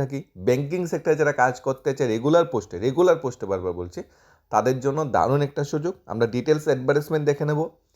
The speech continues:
কীভাবে অ্যাডভার্টাইজমেন্ট করব, কীভাবে অনলাইন ফর্ম ফিল আপ করব, কয়টা ভ্যাকেন্সি আছে আমাদের নর্থ ইস্ট সার্কেলের জন্য, ত্রিপুরার জন্য পরীক্ষার সেন্টার, পরীক্ষার যে ভাষা, ল্যাঙ্গুয়েজ, সেটা কি, কীভাবে সিলেকশনটা হবে, সব কিছু মিলে A to Z আমরা দেখে নিচ্ছি।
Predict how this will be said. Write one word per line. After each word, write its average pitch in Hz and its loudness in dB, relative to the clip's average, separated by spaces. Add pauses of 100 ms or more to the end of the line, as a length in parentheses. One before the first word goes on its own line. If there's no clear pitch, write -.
(200)
কীভাবে 156 2 (640)
অ্যাডভার্টাইজমেন্ট 139 -2
করব, 135 2 (140)
কীভাবে 127 -2
অনলাইন 123 -2
ফর্ম 127 0
ফিল 151 0
আপ - -16
করব, 143 0 (420)
কয়টা 123 2 (100)
ভ্যাকেন্সি 151 -2
আছে 151 -2
আমাদের 139 -2
নর্থ 120 0
ইস্ট 143 -10
সার্কেলের 139 -4
জন্য, 139 -4 (200)
ত্রিপুরার 143 -2
জন্য 143 -2 (220)
পরীক্ষার 139 -2 (120)
সেন্টার, 135 0 (440)
পরীক্ষার 139 -2
যে 143 2 (160)
ভাষা, 113 2 (120)
ল্যাঙ্গুয়েজ, 127 -2 (480)
সেটা 143 4
কি, 156 -6 (300)
কীভাবে 160 0
সিলেকশনটা 147 -2
হবে, 139 -2 (360)
সব 214 4
কিছু 196 -2
মিলে 185 -2 (100)
A - -8
to 127 -2
Z - -6 (240)
আমরা 107 -2 (560)
দেখে 190 2
নিচ্ছি। 107 -6